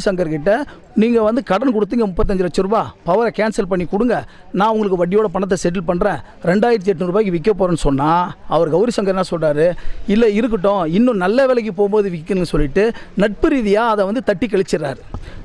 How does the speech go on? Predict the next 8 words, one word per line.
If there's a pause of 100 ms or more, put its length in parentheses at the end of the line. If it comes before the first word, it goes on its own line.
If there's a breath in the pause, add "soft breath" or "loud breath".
இப்படி
தட்டி
கழிச்ச
கௌரி
சங்கர் (380 loud breath)
இந்த
பணத்தை
வந்து